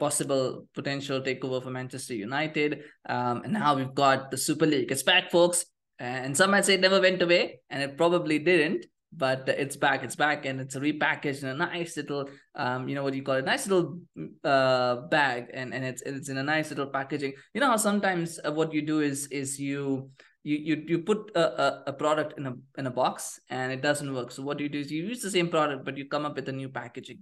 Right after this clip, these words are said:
and you'd say, "Okay, right, we didn't package it properly last time. How do you like this package?" Right? Um, and I think that's what this is. It's, it's a, it's the same concept,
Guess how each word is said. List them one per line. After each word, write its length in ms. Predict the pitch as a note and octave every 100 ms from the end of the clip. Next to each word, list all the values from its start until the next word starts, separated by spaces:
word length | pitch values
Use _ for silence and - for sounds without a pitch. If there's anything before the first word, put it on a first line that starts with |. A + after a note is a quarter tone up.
| -
and 120 | C3
you'd 140 | C3 -
say, 260 | C#3 C3+ - _ -
"Okay, 260 | C#3 C3+
right, 180 | B2+ C#3+
we 60 | C#3
didn't 200 | D3+ D#3
package 300 | D#3+ D#3+ C#3+
it 120 | C#3+
properly 240 | C3+ B2
last 260 | A#2 G#2+ -
time. 340 | A2+ D#3 - _ C#3+
How 220 | C3+ C#3
do 80 | C3+
you 100 | B2+
like 220 | C3 -
this 180 | C3+ - -
package?" 400 | - F2+ - -
Right? 240 | D3+ F3+ G3 - _
Um, 300 | - C3+ C3
and 120 | C3+
I 60 | C#3+
think 180 | D3 C#3+
that's 260 | C#3 C3+
what 200 | C3+ C3
this 180 | C3 -
is. 180 | C3 A#2
It's, 220 | C3+ -
it's 200 | - -
a, 120 | D3+ D3+
it's 140 | F3
the 80 | E3
same 220 | F3 G3+
concept, 480 | F3+ G#3 G#3 F3 -